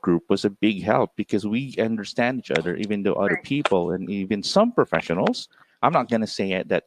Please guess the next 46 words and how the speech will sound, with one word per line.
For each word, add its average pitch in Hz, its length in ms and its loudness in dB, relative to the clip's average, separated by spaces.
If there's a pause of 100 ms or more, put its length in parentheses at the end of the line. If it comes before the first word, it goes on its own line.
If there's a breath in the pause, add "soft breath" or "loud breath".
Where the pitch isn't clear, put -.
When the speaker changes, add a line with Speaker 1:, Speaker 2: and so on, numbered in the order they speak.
(140)
Speaker 1:
all 95 200 6
of 101 80 0
the 90 80 -10
professionals 87 840 -2 (600)
don't 104 260 2
know 98 140 2
what 92 140 4
they're 78 260 0
doing, 117 500 0 (100)
but 101 160 2
I'm 107 140 -2
pretty 214 280 0
sure 175 260 0
they 143 200 -4
know 107 240 0
what 185 180 0
they're 170 140 2
doing. 185 480 0
However, 139 440 2
they're 117 180 2
looking 135 540 -2
at 104 300 -2
a 123 60 -2
different 110 480 -6
disease, 107 640 -6
which 113 260 0 (140)
fits - 240 4
the 143 80 2
same 147 260 -2
symptoms. 98 800 -6
But 127 200 2
for - 240 4
us, 147 440 2
the 117 120 -2
family, 156 540 0
the 202 260 0
pet 180 240 -2
parents 101 400 -2
that 110 140 2
are 104 100 2
really 127 300 0
affected, 113 680 -2
we 170 180 -2
know 131 260 2
that, 143 200 -2
hey, 98 520 -4